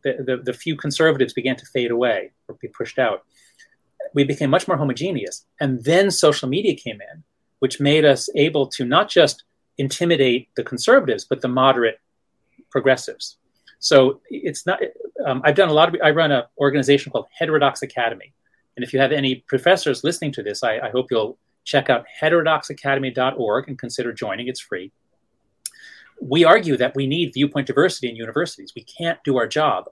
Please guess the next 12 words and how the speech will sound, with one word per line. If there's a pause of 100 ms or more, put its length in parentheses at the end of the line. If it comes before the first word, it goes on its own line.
unless
we
have (160)
people
taking
different
positions. (840)
Um, (360)
universities
and
other
institutions